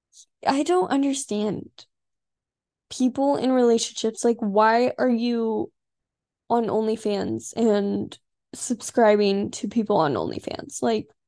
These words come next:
no, just don't. Um,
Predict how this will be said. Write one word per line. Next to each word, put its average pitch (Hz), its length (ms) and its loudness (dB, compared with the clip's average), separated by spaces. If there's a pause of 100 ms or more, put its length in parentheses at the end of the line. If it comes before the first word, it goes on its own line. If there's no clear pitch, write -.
(760)
no, 247 540 -2 (480)
just - 400 -2
don't. 247 540 0 (260)
Um, 226 520 2